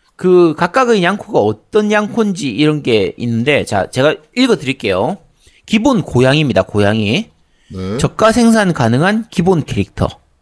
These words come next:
Speaker 1: 이게 끝이에요. 자, <coughs> 보통 우리가 뭐 전략 시뮬레이션을 한다든지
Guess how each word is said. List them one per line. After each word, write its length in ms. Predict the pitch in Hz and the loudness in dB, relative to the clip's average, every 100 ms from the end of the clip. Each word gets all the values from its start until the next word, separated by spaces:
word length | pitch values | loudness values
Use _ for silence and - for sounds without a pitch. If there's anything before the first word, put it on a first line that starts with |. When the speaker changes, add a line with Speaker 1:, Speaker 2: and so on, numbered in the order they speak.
| _ _ | _ _
Speaker 1:
이게 140 | - 151 | -4 0
끝이에요. 460 | 139 - 143 110 - _ _ _ _ _ - - - _ - - - - - - - _ _ - | 0 0 -2 -4 -8 _ _ _ _ _ -16 -16 -20 _ -18 -16 -18 -18 -20 -20 -20 _ _ -6
자, 200 | 110 98 - - - | -2 -2 -2 -2 -2
<coughs> 320 | 120 107 - | -4 -6 -6
보통 300 | 151 160 247 | -4 0 2
우리가 240 | 208 190 143 - - | 4 2 0 -4 -4
뭐 320 | 131 127 - _ | 0 0 -2 _
전략 300 | - 139 214 | 0 2 2
시뮬레이션을 500 | - 175 175 - 147 117 | 2 2 2 2 0 0
한다든지 720 | 110 107 95 90 113 87 67 | 0 0 0 0 0 0 -4